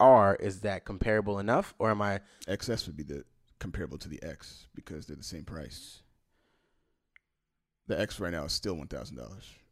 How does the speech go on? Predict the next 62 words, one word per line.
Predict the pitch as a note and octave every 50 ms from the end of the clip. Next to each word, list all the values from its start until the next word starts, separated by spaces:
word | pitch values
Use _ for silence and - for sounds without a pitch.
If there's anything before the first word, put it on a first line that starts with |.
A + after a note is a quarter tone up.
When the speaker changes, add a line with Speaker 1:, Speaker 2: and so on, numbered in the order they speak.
| _ _ _ _ _
Speaker 2:
So | - - G2
if | -
Speaker 1:
Well, | B2+ C3
Speaker 2:
you're | B2+ A#2
gonna | B2
Speaker 1:
well, | G#2 G#2+
I'm | A2+
Speaker 2:
get | F#2+ -
Speaker 1:
saying, | C3 A2+
Speaker 2:
an | G#2+
X, | - - A#2+
you | A#2
Speaker 1:
but | B2+
Speaker 2:
might | A#2+
as | -
Speaker 1:
what, | B2 -
Speaker 2:
well | - -
get | - F#2
Speaker 1:
what | A#2+
I'm | C3+
Speaker 2:
the | D3
Speaker 1:
saying, | - B2 A2+
Speaker 2:
X | A2
S. | G#2
Speaker 1:
forget | - B2 C3 D3+ -
the | A2
pricing. | G2+ B2 A#2 A2+ G#2 - F#2+ F2+
I'm | F2 G#2+
talking | B2+ A#2 G#2
about, | G2+ G2+ -
I'm | - A2+
talking | - - B2 A2 G#2+
about | G#2 - -
pure | A#2 A2+ G#2
specs. | - - - G2 - - -
I'm | - G2
just | A2
looking | A2 G#2 A2
at | G#2+
the | - -
phone, | - A2+ G2 F#2 F2+ F2 _ _ _ _ _ _ _ _ _ -
and | G2+
I'm | G2+ F#2+
saying, | - G#2+ G2+ G2 F#2+ F#2+ G2 - - _ _ _ _ _ _ _ _ _ _ _ _
it, | - G#2+ - - -
what | F#2 A2+ A#2 G#2+
has | G#2 A2 G#2+ G#2 -
c-, | - - - -
comparable | - G2+ F#2+ - A2 G#2 G2+ F#2 F#2+
cameras, | - - A#2+ A2+ A2+ A2+ A2 G#2+ G#2 -
what | - G2+ G2
has | G2+ G2 F#2+ -
comparable | - F2 - G2+ F#2+ F#2+ D2
everything | D2+ G2+ G2+ - A2 G2
on | G2+ F#2+ G2 G2
the | -
phone. | - - F#2 G2 - - _ _ _ _ _ _ -
Speaker 2:
To | - - F2 E2
the | F#2 - B1 C2 - _ -
eight? | D2 E2 G#2 - - - -
Speaker 1:
Yeah, | - G2 F#2+ - - - _ -
no, | A2+ A2+ G2+